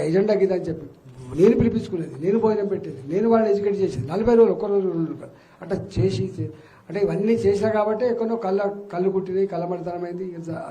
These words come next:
దాని పర్యవసానం వేరు. కానీ ఏది ఏమైనప్పటికీ కూడా సత్యం,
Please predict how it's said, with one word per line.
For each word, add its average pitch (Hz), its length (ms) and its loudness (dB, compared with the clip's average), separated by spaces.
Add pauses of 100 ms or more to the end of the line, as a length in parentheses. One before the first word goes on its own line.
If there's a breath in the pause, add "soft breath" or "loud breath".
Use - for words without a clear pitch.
దాని 170 200 -6
పర్యవసానం 170 460 -4
వేరు. 160 100 -8 (500 loud breath)
కానీ - 140 -8 (100)
ఏది 185 220 4
ఏమైనప్పటికీ 175 500 -2
కూడా 170 140 -6 (1200 soft breath)
సత్యం, 170 440 -2